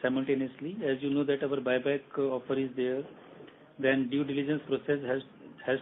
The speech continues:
to get completed. Then, uh, whatever valuation is finally worked out, based on all these, these factors and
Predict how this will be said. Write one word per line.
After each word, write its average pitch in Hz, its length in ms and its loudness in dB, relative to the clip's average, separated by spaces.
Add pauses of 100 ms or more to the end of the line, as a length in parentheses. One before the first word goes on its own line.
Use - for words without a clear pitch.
to 156 80 0
get 143 260 2
completed. 135 560 0 (840)
Then, 143 540 4
uh, 135 300 2 (800)
whatever 156 720 4
valuation 135 520 2
is 135 200 0
finally 135 680 0
worked 135 320 2
out, 120 200 2 (1000)
based 151 320 4
on 160 260 4
all 151 260 4
these, 165 160 -2 (640)
these 170 180 0 (100)
factors 147 420 2 (220)
and 135 400 2